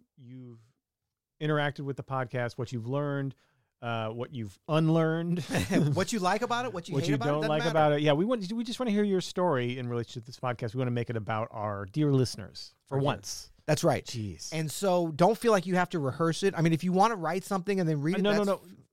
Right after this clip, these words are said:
Speaker 1: Rehearse it,
Speaker 2: Oh, they
Speaker 1: please.
Speaker 2: should rehearse it?
Speaker 1: <laughs>
Speaker 2: Okay.
Speaker 1: I'm just
Speaker 2: Well, no,
Speaker 1: kidding.
Speaker 2: no,
Speaker 1: I'm
Speaker 2: we're
Speaker 1: just
Speaker 2: not gonna,
Speaker 1: kidding. I'm
Speaker 2: we're
Speaker 1: just
Speaker 2: not gonna probably be able to get everybody's on there. We're gonna try to do the selected. I mean, the sto-, making a story.
Speaker 1: Yeah.
Speaker 2: You know what I mean? Because that's,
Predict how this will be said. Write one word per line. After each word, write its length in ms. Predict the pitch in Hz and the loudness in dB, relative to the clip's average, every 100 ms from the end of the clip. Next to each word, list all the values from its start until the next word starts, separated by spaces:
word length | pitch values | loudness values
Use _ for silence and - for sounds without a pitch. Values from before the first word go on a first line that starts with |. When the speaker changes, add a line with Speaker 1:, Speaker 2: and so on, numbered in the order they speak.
| 180 | -8
Speaker 1:
Rehearse 300 | 180 165 - | -2 -2 -2
it, 100 | 101 | -4
Speaker 2:
Oh, 40 | 127 | 0
they 120 | 156 | 0
Speaker 1:
please. 60 | 139 | 0
Speaker 2:
should 160 | 180 | -2
rehearse 240 | 170 175 - | -2 -2 -6
it? 60 | |
Speaker 1:
<laughs> 20 | |
Speaker 2:
Okay. 200 | - 233 - | -2 -2 -2
Speaker 1:
I'm 120 | 139 | -4
just 120 | - | -4
Speaker 2:
Well, 60 | 359 | -2
no, 60 | |
Speaker 1:
kidding. 40 | 403 | 0
Speaker 2:
no, 120 | 285 | 2
Speaker 1:
I'm 40 | 165 | 2
Speaker 2:
we're 120 | 233 | 2
Speaker 1:
just 20 | |
Speaker 2:
not 140 | 302 | 2
gonna, 120 | 311 302 | 4 2
Speaker 1:
kidding. 80 | 220 | 2
I'm 40 | |
Speaker 2:
we're 60 | 190 | 0
Speaker 1:
just 80 | 226 | 0
Speaker 2:
not 80 | 240 | 0
gonna 140 | 247 | -4
probably 260 | - 226 220 | -2 0 0
be 80 | 196 | 0
able 100 | 185 | 0
to 80 | |
get 240 | 170 185 - | 2 2 2
everybody's 440 | - 156 170 165 165 | 2 4 4 4 4
on 120 | 165 | 2
there. 80 | 160 | 2
We're 60 | 151 | 2
gonna 140 | 147 | 0
try 180 | - 165 | 2 0
to 80 | 156 | 0
do 100 | 151 | -6
the 100 | 135 | -6
selected. 520 | - 135 135 - 135 - - | -4 -2 -2 -4 -8 -10 -4
I 60 | - | 4
mean, 180 | 220 208 | 4 4
the 100 | 165 | 2
sto-, 280 | - 262 160 185 | 4 4 2 -4
making 240 | 175 247 269 | -2 0 0
a 40 | |
story. 420 | 180 - 127 76 _ | -2 -2 -2 -4 _
Speaker 1:
Yeah. 120 | 127 104 | -12 -10
Speaker 2:
You 80 | 92 | -4
know 40 | 165 | -2
what 60 | |
I 40 | 156 | -2
mean? 120 | 156 | -2
Because 260 | 147 143 127 | -2 -2 0
that's, 500 | 160 180 175 - | 2 2 -2 -10